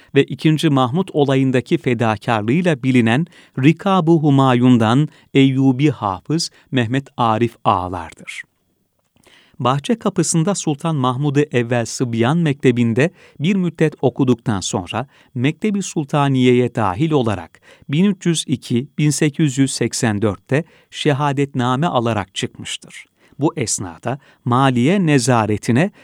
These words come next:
ve Sanayi Nefise Mektebi'ne devama başlamış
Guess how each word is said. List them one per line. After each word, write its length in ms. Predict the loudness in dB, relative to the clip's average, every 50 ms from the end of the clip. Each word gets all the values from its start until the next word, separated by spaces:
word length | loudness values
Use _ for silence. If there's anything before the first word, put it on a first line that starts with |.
| _ -4 0
ve 120 | 0 0
Sanayi 720 | 0 0 0 0 2 2 2 2 2 2 2 4 4 4
Nefise 440 | 4 2 2 2 0 0 0 0 0
Mektebi'ne 680 | 2 0 0 0 2 2 4 4 4 2 2 0 2
devama 520 | 2 2 4 4 2 2 4 4 2 2 2
başlamış 680 | 0 -2 -2 -2 -4 -2 -2 0 0 -2 -4 -6